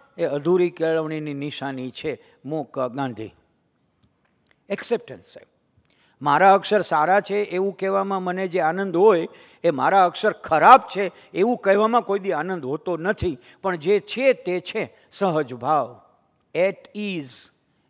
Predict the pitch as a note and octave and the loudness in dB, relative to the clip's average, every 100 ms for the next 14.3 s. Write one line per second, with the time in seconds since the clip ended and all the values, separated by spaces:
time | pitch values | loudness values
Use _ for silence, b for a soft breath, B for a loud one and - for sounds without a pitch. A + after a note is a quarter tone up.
0 | _ D#3+ G3 G#3+ D#3 - F#3 G3 _ - | _ -2 0 0 -4 -12 -12 -12 _ -8
1 | G#3 F#3 C#3 G#2+ - _ _ _ _ _ | -6 -4 -6 -10 -18 _ _ _ _ _
2 | _ _ _ _ _ _ _ _ _ _ | _ _ _ _ _ _ _ _ _ _
3 | _ G#3 C4+ D4+ - B3+ A#3+ C#4 - A#3 | _ 6 6 6 2 -2 -2 -4 -8 -8
4 | A#3+ F3 F3 - D3 C3+ B2 - G#2+ G#2 | -6 -6 -6 -8 -10 -10 -10 -14 -18 -20
5 | - - C#4 E4 F4 F#4+ F#4+ C4 E3 F3+ | -20 -10 -4 0 2 2 2 -2 -2 -2
6 | G3+ A#3+ A#3+ D4 D#4+ - - _ _ _ | -6 -8 -4 -4 -4 -8 -20 _ _ _
7 | _ _ - A#3+ D4+ A#3+ E4 D4+ B3 B3 | _ _ -2 0 2 0 0 0 -2 -4
8 | A#3+ G3+ F3+ F#3+ F#3 - A3 F#4 D#4+ B3+ | -4 -2 -4 -2 -8 -8 -10 -8 -6 -6
9 | E4+ - B2 - C#3+ E3+ G3 B3 D4 A3+ | -6 -8 -14 -14 -8 -6 -6 -8 -8 -10
10 | C4 G#3 A#2+ - E3+ G#3+ G3+ B3+ D4 E3 | -4 -4 -4 -10 -8 -8 -6 -2 -2 -4
11 | - _ _ _ _ _ _ _ _ _ | -14 _ _ _ _ _ _ _ _ _
12 | _ _ _ _ _ _ - D#3+ F3+ G3 | _ _ _ _ _ _ -12 -10 -4 -4
13 | G3+ F#3 F#3+ F#3+ - - D#3+ F#3 F#3+ G3+ | -4 -2 -2 -2 -4 -14 -10 -8 -6 -4
14 | A3+ E3+ | -4 -4